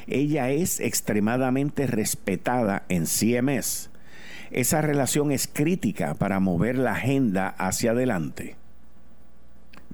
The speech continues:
Velázquez Piñol se estaba refiriendo a Ángela Ávila Marrero,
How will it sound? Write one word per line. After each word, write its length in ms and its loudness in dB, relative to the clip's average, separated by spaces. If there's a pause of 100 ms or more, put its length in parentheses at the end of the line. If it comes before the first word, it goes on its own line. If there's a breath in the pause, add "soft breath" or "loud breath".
(200)
Velázquez 480 4
Piñol 440 2
se 140 0
estaba 280 0
refiriendo 640 2
a 60 0
Ángela 460 2
Ávila 300 2
Marrero, 540 0